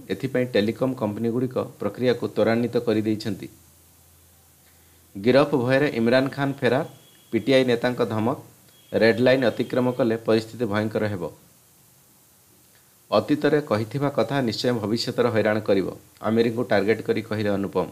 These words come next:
ଏଣିକି ବ୍ରହ୍ମାଣ୍ଡ ସୁନ୍ଦରୀ ପ୍ରତିଯୋଗିତାରେ ବିବାହିତ ମହିଳାଙ୍କୁ ଅଂଶଗ୍ରହଣ କରିବାକୁ ସୁଯୋଗ ମିଳିବ।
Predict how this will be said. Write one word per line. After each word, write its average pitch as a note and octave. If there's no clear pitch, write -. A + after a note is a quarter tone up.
ଏଣିକି C3
ବ୍ରହ୍ମାଣ୍ଡ A#2
ସୁନ୍ଦରୀ C3
ପ୍ରତିଯୋଗିତାରେ B2
ବିବାହିତ A#2
ମହିଳାଙ୍କୁ A#2
ଅଂଶଗ୍ରହଣ A#2
କରିବାକୁ A#2
ସୁଯୋଗ G#2
ମିଳିବ। G2+